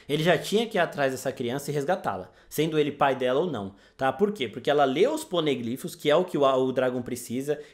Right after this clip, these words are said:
Ele precisa também desvendar esses mistérios, ele precisa de alguém que lê esses poneglifos lá com ele.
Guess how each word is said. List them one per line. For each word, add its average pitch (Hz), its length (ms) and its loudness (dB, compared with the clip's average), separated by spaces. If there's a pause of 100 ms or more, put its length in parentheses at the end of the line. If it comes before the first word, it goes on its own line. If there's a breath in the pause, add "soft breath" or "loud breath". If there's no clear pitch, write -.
Ele 135 120 -2
precisa 180 360 -4
também 151 220 0
desvendar 127 400 0
esses 113 220 -4
mistérios, 117 440 -4
ele 127 140 -2
precisa 127 200 -6
de 131 60 -2
alguém 120 160 -4
que 120 140 -8
lê 113 220 -2
esses 120 200 -2
poneglifos 110 520 -10
lá 101 160 -2
com 110 200 -10
ele. 117 300 -6